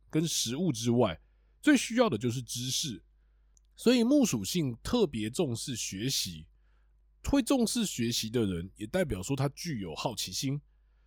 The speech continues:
对于这个世界有着许多的问题，这些都需要做一个时间的累积，而这个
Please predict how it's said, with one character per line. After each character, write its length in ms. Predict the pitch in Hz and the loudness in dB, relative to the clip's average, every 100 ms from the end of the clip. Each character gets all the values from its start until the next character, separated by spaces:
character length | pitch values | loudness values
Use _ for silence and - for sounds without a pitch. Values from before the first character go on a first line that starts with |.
| _ | _
对 160 | 285 226 | -2 -2
于 60 | |
这 120 | 190 | 0
个 80 | 240 | 2
世 300 | 190 - 220 | 2 2 0
界 200 | 147 175 | 0 2
有 120 | 107 | 2
着 100 | 85 | -2
许 240 | 90 - 92 | -4 -4 -2
多 160 | 127 | 0
的 120 | 175 127 | 2 4
问 240 | 180 123 | 4 2
题， 320 | - 90 82 - _ _ _ | -2 -8 -10 -16 _ _ _
这 120 | 262 | 2
些 100 | 247 | 2
都 160 | 240 240 | 2 -2
需 200 | - 233 | 0 0
要 120 | 208 | 0
做 180 | 208 147 | 2 0
一 60 | |
个 80 | 113 | 0
时 300 | - - 120 | -2 -4 -6
间 280 | 131 185 180 | -2 2 4
的 120 | 165 | 4
累 280 | 101 90 69 | 2 -2 -8
积， 320 | - 113 117 - _ _ _ _ _ - | -8 -2 -2 -4 _ _ _ _ _ -8
而 60 | |
这 140 | 175 | -2
个 80 | 311 | 0